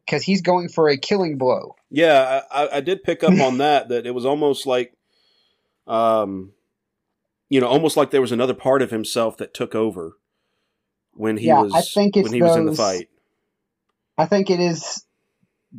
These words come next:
Speaker 1: what he has gained from those, what I call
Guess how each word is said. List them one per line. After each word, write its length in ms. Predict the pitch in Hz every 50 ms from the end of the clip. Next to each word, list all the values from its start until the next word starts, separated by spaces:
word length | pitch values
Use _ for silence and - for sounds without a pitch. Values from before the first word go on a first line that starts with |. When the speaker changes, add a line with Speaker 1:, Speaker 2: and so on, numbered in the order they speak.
| - _ _ _ _ _
Speaker 1:
what 440 | - 143 131 127 143 165 170 165 -
he 280 | - - - - 180 175
has 180 | 165 143 131
gained 800 | 123 120 160 170 180 180 180 170 156 151 151 147 151 147 147 - _ _ _ _ _ _ _ _ _ _ _ _ _ _
from 240 | - 160 156 151 151
those, 380 | 151 147 147 147 147 143 - -
what 120 | 151 156
I 120 | 151 156
call 640 | 160 160 - 165 160 151 147 143 139 135 135 - _